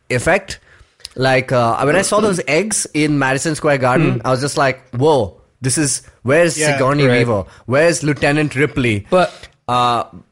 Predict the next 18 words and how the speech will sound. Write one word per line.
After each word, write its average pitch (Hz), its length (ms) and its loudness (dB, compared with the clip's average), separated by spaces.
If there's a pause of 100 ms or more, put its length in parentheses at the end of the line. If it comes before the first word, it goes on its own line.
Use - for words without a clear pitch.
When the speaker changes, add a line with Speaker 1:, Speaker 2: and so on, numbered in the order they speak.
Speaker 1:
and 160 240 -2
I, 160 140 0 (160)
and 170 100 0
I 185 80 2
thought, 208 340 0
like, 180 280 -2
you 180 60 -2
know, 165 160 0
they're 160 200 0
running 170 340 0
through 180 520 -2
these, 143 680 -4
the, 135 400 -2
the 131 160 2
hallways 143 600 0
and, 131 240 -2
like, 127 240 -2
the 117 300 2